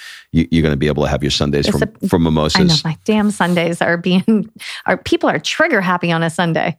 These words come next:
Speaker 1: All right, we're gonna leave you, uh, with this. And that is, I wanna highlight one thing you said, because this is, like, a little subtle difference that I don't think a lot of people understand. So you've heard,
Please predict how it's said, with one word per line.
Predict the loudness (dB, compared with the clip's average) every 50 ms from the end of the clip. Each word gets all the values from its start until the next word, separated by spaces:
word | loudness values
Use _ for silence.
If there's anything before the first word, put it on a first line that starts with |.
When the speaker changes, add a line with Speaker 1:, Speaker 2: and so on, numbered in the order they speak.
| _ 0
Speaker 1:
All | 2 2 4 4 4
right, | 4 2 2
we're | 2 2 2
gonna | 2 2 2
leave | 2 4 4 2 4 4
you, | 4 4 4 4 4 4 4
uh, | 4 2 2 0 0
with | 2 2 2 2 0 -4 -12 -10 _
this. | -6 -4 -4 -2 2 2 2 4 2 0 0 0 0 -2 -2 0 0
And | 2 2 2
that | 2 2 2 4 2
is, | 2 2 2 2 2 2 0 0 -2 -2 -4 -2 0
I | 2
wanna | 2 2 2
highlight | 0 -2 0 2 2 2 2 2 0 0
one | 0 2 2 2 2
thing | 2 0 0 2 2 2
you | 0 0
said, | 0 0 0 2 2 2 2 2 0 -2 -6 -8 _ -20 -20 -20 -20 _ -12 -12 0
because | 2 2 2 4 2 2 2 2 2 0 0 0 -2 -2 -6 _ _ _ _ -14 -2 0
this | 0 2 2
is, | 2 2 2
like, | 0 0 0
a | -2
little | -2 -2 -6 -12 -14 -6 0 2 2 4 4 4 4 2 2 2 2 2 2 2 0
subtle | 0 0 0 0 0 0 2 2 2 4 2 2 0 0
difference | 2 0 0 0 2 0 0 0 0
that | 0 0
I | 0
don't | 0 0 0 0
think | -2 -2 0
a | 0
lot | 0 2 2 0
of | 0
people | -2 -2 0 0 0 0 0 -2 0
understand. | 0 0 0 0 0 0 -2 -2 0
So | 0 0 0
you've | 0 2
heard, | 2 0 0 0 -4